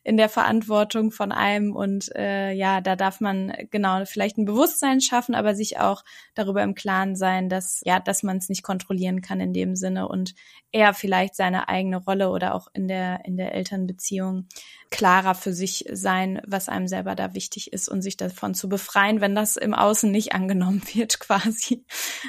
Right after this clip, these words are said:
Ja. Ja, danke dir, Emily. Ähm, richtig, richtig spannend finde ich, was du uns jetzt grad schon hier mitgegeben hast. Hast du denn noch abschließend weitere Empfehlungen zu diesem Thema hier für unsere ZuhörerInnen?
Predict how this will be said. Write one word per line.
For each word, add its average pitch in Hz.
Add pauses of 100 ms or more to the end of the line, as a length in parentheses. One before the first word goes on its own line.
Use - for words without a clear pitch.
(120)
Ja. 190 (460)
Ja, 214
danke 247
dir, 190
Emily. 208
Ähm, 226 (220)
richtig, 277
richtig 254
spannend 226
finde 220
ich, 262
was 214
du 214
uns 214
jetzt 214
grad 214
schon 220
hier 214
mitgegeben 202
hast. - (640)
Hast 240
du 247
denn 226
noch 220
abschließend 220
weitere 208
Empfehlungen 196
zu -
diesem 190
Thema 185
hier 185
für -
unsere 190
ZuhörerInnen? 185